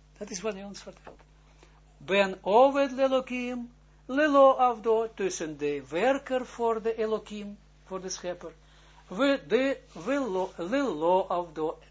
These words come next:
en hem die niet zijn, zijn werker i-, voor hem is. Harei shehaolam chesed yivane. Dus, zegt hij, de,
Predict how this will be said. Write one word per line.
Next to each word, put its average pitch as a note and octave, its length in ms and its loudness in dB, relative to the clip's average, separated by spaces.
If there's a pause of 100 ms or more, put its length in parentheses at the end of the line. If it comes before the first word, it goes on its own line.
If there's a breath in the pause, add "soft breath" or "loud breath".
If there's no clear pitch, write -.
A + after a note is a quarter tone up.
(140)
en B3 420 -2
hem B3 360 0
die A3+ 300 -6
niet E3+ 480 -8 (480 loud breath)
zijn, F3+ 340 -4
zijn E3+ 480 -6
werker D3+ 500 -6
i-, C#3+ 120 -14
voor D3 180 -10
hem D3 300 -10
is. C#3 420 -16 (440 loud breath)
Harei A3 640 0
shehaolam E3 840 0 (680)
chesed A3 880 0
yivane. D3 520 -8 (500 soft breath)
Dus, G#3+ 640 -2 (720)
zegt F3 360 -6
hij, E3+ 240 -10 (140)
de, D3 240 -6